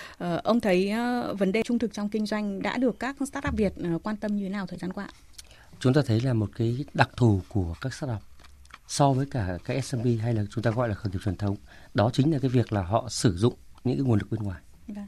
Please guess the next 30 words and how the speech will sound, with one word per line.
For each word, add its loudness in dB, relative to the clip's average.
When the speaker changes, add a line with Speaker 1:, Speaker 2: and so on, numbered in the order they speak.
Speaker 2:
Họ 0
phải 0
có 2
cái 2
vốn 6
xã 0
hội 4
hoặc -6
là 4
vốn 4
tài 2
chính 0
rất 2
là 8
lớn 2
để 6
làm 4
sao 0
mà 0
họ 2
thu 0
hút 0
được -6
nguồn 0
lực -4
hỗ -4
trợ -6
cho -8
họ. -6
Và 10